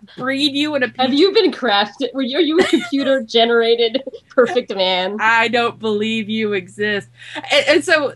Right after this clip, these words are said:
Speaker 1: th-, that's the thing that, um, you'd, you'd posted that. I think it was you that posted the link about, uh, you, you shared with me that, that, uh, quote where he was saying that, "Oh, I'm too old for sex," or something. Like, I'm
Speaker 2: Oh,
Speaker 1: not
Speaker 2: yeah, too old for sexuality.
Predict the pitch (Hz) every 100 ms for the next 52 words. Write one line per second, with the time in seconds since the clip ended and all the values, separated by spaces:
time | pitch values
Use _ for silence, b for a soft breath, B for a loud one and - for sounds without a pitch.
0 | 233 302 285 - 302 294 370 330 302 262
1 | 165 - 226 220 202 220 247 262 202 -
2 | 254 240 - 285 302 - 220 214 214 233
3 | 240 339 247 226 240 254 226 233 220 -
4 | 214 220 208 240 233 233 202 175 - _
5 | _ _ _ _ _ - 254 - 214 208
6 | 220 240 220 233 - 247 233 220 214 214
7 | 202 190 180 - _ _ _ _ _ -
8 | 214 175 - 185 175 - 269 262 220 214
9 | 208 240 226 - 214 202 180 B B B
10 | B - 214 240 233 226 220 208 - 226
11 | 202 208 208 190 - 190 185 - 196 196
12 | - - 185 - 196 175 196 180 175 170
13 | 196 202 - 392 370 302 - 392 349 359
14 | 285 359 - 381 - - 359 311 311 320
15 | 208 156 156